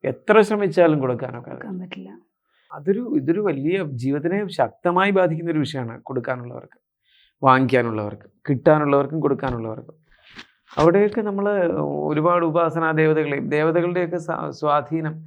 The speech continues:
Speaker 1: ഒരുപാട് ആവശ്യമുള്ള ഒരു ഏരിയ. പിന്നെ ഈ ഒരുപാട് പേരെ പറ്റിച്ചിട്ടുള്ളവരുടെ കയ്യിൽ നമ്മൾ പോയി കടം വാങ്ങാതിരിക്കുക നല്ലത്.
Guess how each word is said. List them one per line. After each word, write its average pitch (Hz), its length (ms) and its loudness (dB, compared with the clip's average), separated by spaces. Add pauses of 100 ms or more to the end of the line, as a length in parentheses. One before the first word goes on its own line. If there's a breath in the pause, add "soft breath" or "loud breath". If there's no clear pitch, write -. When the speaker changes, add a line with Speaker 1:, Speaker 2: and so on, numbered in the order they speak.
(280 loud breath)
Speaker 1:
ഒരുപാട് 165 440 6
ആവശ്യമുള്ള 135 600 -4
ഒരു - 400 -12
ഏരിയ. 120 360 -12 (1000)
പിന്നെ 147 680 4
ഈ 139 180 -4 (1300)
ഒരുപാട് 170 580 2
പേരെ 170 800 0 (440)
പറ്റിച്ചിട്ടുള്ളവരുടെ 160 960 2
കയ്യിൽ 143 180 -2
നമ്മൾ 131 200 -6
പോയി 127 200 -4
കടം 127 160 -2
വാങ്ങാതിരിക്കുക 123 680 -6
നല്ലത്. 117 360 -16